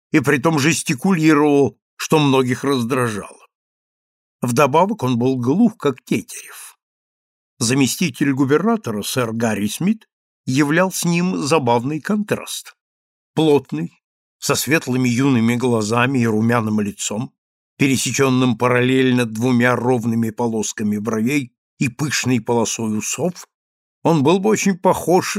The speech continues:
на Китченера, если бы, вставая, коротким ростом несколько не подрубал сравнение. И всё же это сходство несправедливо заставляло в нём предполагать дурной характер,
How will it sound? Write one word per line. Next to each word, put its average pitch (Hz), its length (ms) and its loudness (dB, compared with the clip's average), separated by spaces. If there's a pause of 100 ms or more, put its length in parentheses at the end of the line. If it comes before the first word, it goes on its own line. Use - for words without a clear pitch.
(100)
на 143 120 2
Китченера, - 960 -2 (760)
если 147 280 0
бы, 131 140 0
вставая, 170 640 2
коротким 135 580 0
ростом 175 460 0 (300)
несколько 156 540 2
не 143 100 4
подрубал 131 680 2
сравнение. 117 800 -6 (640)
И 151 100 2
всё 208 220 2
же 156 140 4
это 156 180 2
сходство 208 600 -4
несправедливо 180 1040 0
заставляло 190 640 0
в 147 80 -4
нём 175 200 0
предполагать 156 800 -2
дурной 156 460 -2
характер, - 640 -8